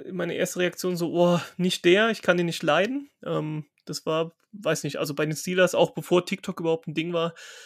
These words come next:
aus irgendeinem Grund habe ich ihn einfach nie gemocht. Ähm, und, äh, da war ich im ersten Moment auch so, "Oh, jetzt brauche ich den Typen auch nicht." Aber Thema TikTok muss man ja auch sagen, letztes Jahr jetzt bei den Chiefs, vergangene Saison,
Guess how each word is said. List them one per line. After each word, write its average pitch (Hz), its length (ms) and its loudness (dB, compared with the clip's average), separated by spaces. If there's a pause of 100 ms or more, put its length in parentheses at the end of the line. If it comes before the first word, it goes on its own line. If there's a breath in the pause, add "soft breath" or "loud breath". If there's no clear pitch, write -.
(400 loud breath)
aus - 160 -2
irgendeinem 226 240 2
Grund 196 180 0
habe 175 140 0
ich - 80 -8
ihn - 60 -2
einfach 165 200 0
nie 160 120 -2
gemocht. 160 560 -4
Ähm, 147 500 -6 (300)
und, 151 340 -8
äh, 147 180 -4
da 147 160 -8
war 143 120 2
ich 147 80 -6
im 151 80 -10
ersten - 180 -8
Moment 151 180 -8
auch 156 80 -4
so, 143 220 -6
"Oh, 151 220 -2
jetzt - 140 -16
brauche 143 180 -4
ich 147 80 -10
den 151 100 -10
Typen 160 240 -12
auch 156 140 -6
nicht." 185 240 -6 (420 loud breath)
Aber 151 180 -2
Thema 165 280 4
TikTok 190 460 -2
muss 175 160 -2
man 170 120 0
ja 160 140 2
auch 170 100 2
sagen, 175 560 -2
letztes 175 400 -4
Jahr 175 160 2
jetzt 170 180 0
bei 156 140 2
den 147 140 -6
Chiefs, - 420 -6
vergangene 147 420 -6
Saison, 143 440 -6